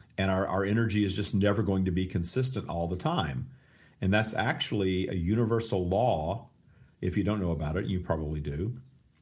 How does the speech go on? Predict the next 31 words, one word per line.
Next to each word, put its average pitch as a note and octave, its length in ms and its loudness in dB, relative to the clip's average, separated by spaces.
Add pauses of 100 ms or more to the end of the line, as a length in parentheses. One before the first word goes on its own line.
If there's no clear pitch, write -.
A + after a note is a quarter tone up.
(340)
But G#2 160 4
it's G2+ 140 0
a - 20 2
universal A2 480 2
law A2 260 4
that's F2 220 -2
in E2+ 120 0
place B2 340 2
to G#2 140 0
ensure B2 440 2
that G#2 160 0
we F#2+ 80 0
receive A2 480 0
a F#2 60 0
mix F2 320 0
of F#2+ 100 -4
positive E2+ 340 -2
and G#2+ 80 0
negative. C#3+ 400 -4 (1160)
And G2+ 100 2
it's F#2+ 140 0
funny, D3 240 2
I G2 100 2
had G#2 200 4
a, F#2+ 100 0
we G2+ 160 2
had A2 120 4
an - 80 0
Instagram F#2 480 -2
post, F2 480 -2
um, D#2 460 -4